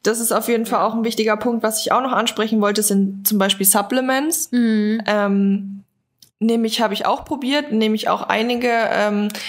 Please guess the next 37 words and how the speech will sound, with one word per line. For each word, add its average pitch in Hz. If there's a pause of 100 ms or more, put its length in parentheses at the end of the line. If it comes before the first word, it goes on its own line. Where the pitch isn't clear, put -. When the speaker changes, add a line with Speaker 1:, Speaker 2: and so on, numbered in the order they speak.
(280)
Speaker 1:
man 208
muss 247
aber 214
auch 220
dazu 226
sagen, 214
wenn 214
alles 220
schon 208
bei -
euch 208
so 202
durcheinander 202
ist, 240
könnt 226
ihr 214
nicht 208
erwarten, 214
dass 196
ein 226
Supplement 226
alles 226
wieder 196
gerade 208
biegt. 190
Speaker 2:
Hm. 208
Speaker 1:
Weil 202
gerade 208
die, 208
die, 202
die 202
Supplements 214
sind 226
gut -
zum 226
Speaker 2:
Mhm. 202
Speaker 1:
Unterstützen, 220